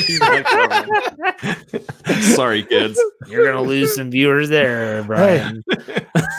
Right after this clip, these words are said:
Speaker 3: Yeah.
Speaker 2: <laughs> Don't joke about that.
Speaker 3: Let's
Speaker 2: Okay.
Speaker 3: quar-, quarters into plastic eggs. Yep, I can do that.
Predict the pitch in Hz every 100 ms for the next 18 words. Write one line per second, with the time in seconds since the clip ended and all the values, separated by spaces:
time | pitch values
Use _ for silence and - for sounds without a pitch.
0 | - 466 - - - - 427 - - 120
1 | 123 131 131 131 131 131 120 98 160 156
2 | 180 - 190 208 185 - 190 202 208 196
3 | 180 - 196 190 - 359 196 185 302 104
4 | 302 - - 135 156 156 151 156 143